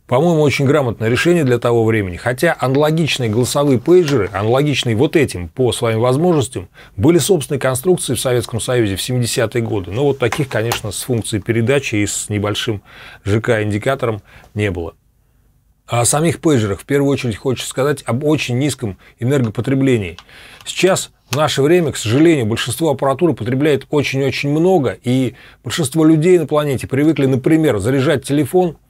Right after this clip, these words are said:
раз в день, каждый день. То есть вдумайтесь только, что телефон содержит в себе, большинство моделей телефонов содержит в себе аккумуляторную батарею ёмкостью в десять раз больше, чем батарея была вот в таком вот пейджере.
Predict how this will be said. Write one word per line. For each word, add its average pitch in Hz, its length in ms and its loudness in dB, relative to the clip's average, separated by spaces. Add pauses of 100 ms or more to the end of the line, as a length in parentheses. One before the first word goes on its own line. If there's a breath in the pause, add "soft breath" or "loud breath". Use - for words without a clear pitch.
(120)
раз 139 260 2
в 127 100 2
день, 151 240 2
каждый 143 320 0
день. 156 320 0
То 139 140 -6
есть 117 140 0
вдумайтесь 160 440 0
только, - 320 -2
что 117 280 -6
телефон 165 540 0
содержит 139 520 0
в - 20 -8
себе, 120 300 -2
большинство 123 500 -4
моделей 120 480 0 (160 soft breath)
телефонов 143 540 -2
содержит 139 380 0
в - 40 -12
себе 139 200 -2
аккумуляторную 135 500 -2
батарею 151 420 2
ёмкостью 131 420 -2
в 101 140 -4
десять 156 420 0
раз 151 260 2
больше, 135 420 0
чем 120 180 -2
батарея 135 460 0
была 127 260 0
вот 120 200 -2
в - 20 -20
таком 123 360 -4
вот 120 140 -4
пейджере. 101 540 -2